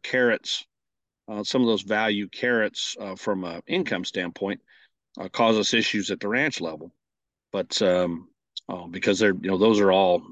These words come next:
I mean, hundred percent output and no input in-, included in those decisions. But, um, ultimately, the person that writes your check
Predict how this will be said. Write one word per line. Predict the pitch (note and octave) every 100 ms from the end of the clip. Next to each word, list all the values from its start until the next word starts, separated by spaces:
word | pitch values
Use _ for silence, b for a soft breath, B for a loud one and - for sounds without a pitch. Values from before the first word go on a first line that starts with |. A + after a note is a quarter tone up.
| _ -
I | F2+
mean, | E2+ -
hundred | - A2
percent | F#2 - G2+
output | G2 G#2 - D#2+ D#2
and | F2
no | F2+ F2
input | G2 - F2 D#2
in-, | E2+ -
included | F2 - A2 F#2 E2
in | E2
those | E2 D#2
decisions. | D#2+ - B2 G2 E2 - B B B B -
But, | G#2 - B2
um, | A2 G2 F#2+ G2 -
ultimately, | C#3+ D3+ D3+ C3
the |
person | - C#3 C3
that | -
writes | B2 B2 B2
your |
check | - - A2 -